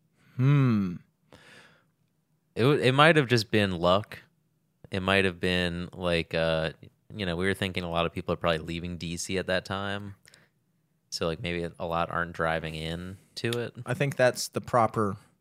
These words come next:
Speaker 2: But,
Speaker 1: answer.
Speaker 2: I mean, if you
Speaker 1: Who lives
Speaker 2: if you
Speaker 1: in
Speaker 2: made
Speaker 1: D C?
Speaker 2: that play at seven o'clock, you'd be in chaos.
Speaker 1: At seven in the morning, yeah. But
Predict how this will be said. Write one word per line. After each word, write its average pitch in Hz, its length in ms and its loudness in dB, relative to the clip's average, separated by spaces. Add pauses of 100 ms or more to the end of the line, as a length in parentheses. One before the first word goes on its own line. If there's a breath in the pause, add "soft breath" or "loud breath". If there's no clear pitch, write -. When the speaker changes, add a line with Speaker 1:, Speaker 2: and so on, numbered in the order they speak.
(360)
Speaker 2:
But, 87 540 0 (220)
Speaker 1:
answer. 107 340 -2
Speaker 2:
I - 40 -2
mean, 139 360 -4 (960 soft breath)
if 123 180 -8
you 165 260 -2 (360)
Speaker 1:
Who 254 200 6
lives 180 400 10
Speaker 2:
if 180 60 6
you 185 60 6
Speaker 1:
in 175 80 8
Speaker 2:
made 113 80 8
Speaker 1:
D 143 140 8
C? 135 100 6
Speaker 2:
that 113 440 6
play 113 320 2
at - 140 -2
seven 101 360 0
o'clock, 98 560 -2 (1040)
you'd 113 200 -6
be 95 220 -4
in - 300 -10
chaos. - 720 -4 (1600 soft breath)
Speaker 1:
At 156 200 8
seven 156 320 8
in 127 80 4
the 110 60 4
morning, 117 580 6
yeah. 107 400 2 (140)
But 175 80 12